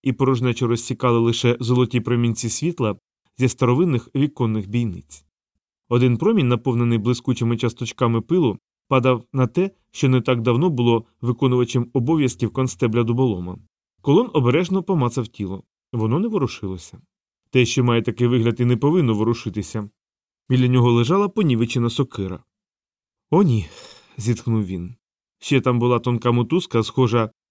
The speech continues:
на ті, що використовують найманці. Вона сіпалася. Колон підняв погляд на серпанок і витягнув меч.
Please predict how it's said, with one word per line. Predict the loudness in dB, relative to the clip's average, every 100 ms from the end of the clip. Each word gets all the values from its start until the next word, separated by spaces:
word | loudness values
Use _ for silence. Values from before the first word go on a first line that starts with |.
| -4
на | -2
ті, | -2 0
що | 0
використовують | 0 -2 -4 -2 -2 -2 -2
найманці. | -4 -4 -6 -8 -10 -12 -14 _ _ _ _ -4
Вона | -2 0
сіпалася. | -2 -6 -6 -8 -10 -16 -18 _ _ _
Колон | 0 0 0
підняв | -2 0 -2
погляд | 0 0 0 -2
на | -2
серпанок | -2 -2 -2 -2 -2
і | -2
витягнув | -2 -2 -2 -2 -4
меч. | -6 -12 -18